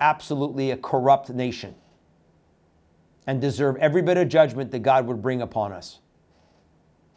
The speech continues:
And I think this is the judgment. Our corruption and lawlessness is part of the judgment. And so I,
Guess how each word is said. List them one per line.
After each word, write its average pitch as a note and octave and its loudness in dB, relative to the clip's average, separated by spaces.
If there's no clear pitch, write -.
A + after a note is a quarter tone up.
And C3+ 0
I C3+ 6
think C#3+ 0
this C#3 -2
is G3 2
the C3 -2
judgment. G2 -6
Our C3 0
corruption E3 2
and C3+ 0
lawlessness F3+ 2
is F3+ 4
part F#3+ 4
of A2+ -2
the B2+ -4
judgment. G2+ -8
And B2 -6
so C3 2
I, A#2+ 4